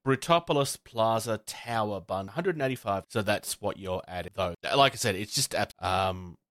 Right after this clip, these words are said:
like, that's sixty-five centimeters tall. How many it is? So twenty-five and a half inches. It's just over two feet tall.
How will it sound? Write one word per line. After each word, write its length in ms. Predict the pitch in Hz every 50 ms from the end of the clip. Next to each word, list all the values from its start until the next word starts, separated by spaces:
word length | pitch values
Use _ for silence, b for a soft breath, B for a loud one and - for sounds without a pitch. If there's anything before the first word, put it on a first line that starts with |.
| _ -
like, 160 | 98 87 - _
that's 440 | 101 101 - - - - - - - -
sixty-five 680 | - - - - - - - 120 - - 120 117 113 -
centimeters 640 | - - 123 120 123 123 123 120 120 117 - - - - - - - _ _
tall. 560 | - 127 131 135 139 135 139 135 135 135 131
How 140 | 131 143 139
many 360 | 139 139 131 131 131 127 123 123
it 80 | 127
is? 640 | 127 123 139 147 135 123 117 131 180 247 277 277 262 - - - - - -
So 260 | - - 123 120 123
twenty-five 540 | 123 - - 160 156 160 - - 151 147 143
and 80 | 147 139
a 40 | 123
half 260 | 147 147 139 131 -
inches. 360 | 147 147 - - 247 247 -
It's 180 | - 101 - -
just 220 | - 151 135 -
over 160 | 147 135 131 127
two 200 | - - 147 135
feet 260 | - - 131 - -
tall. 340 | - 139 139 170 214 -